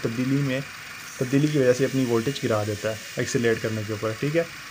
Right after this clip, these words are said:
तो ये इसका, अ, गाड़ी के ऊपर इसको check करने का एक तरीकाकार है और आगे मैं video में आपको table के ऊपर इसको check करने का दिखाऊंगा कि, बताऊंगा कि कैसे आप इसको check कर सकते हैं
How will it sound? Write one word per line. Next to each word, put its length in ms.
तो 60
ये 240
इसका, 260
अ, 760
गाड़ी 220
के 140
ऊपर 360
इसको 200
check 200
करने 240
का 100
एक 180
तरीकाकार 520
है 80
और 260
आगे 220
मैं 160
video 200
में 100
आपको 340
table 280
के 100
ऊपर 200
इसको 200
check 220
करने 220
का 100
दिखाऊंगा 440
कि, 140
बताऊंगा 360
कि 120
कैसे 280
आप 100
इसको 220
check 240
कर 100
सकते 320
हैं 120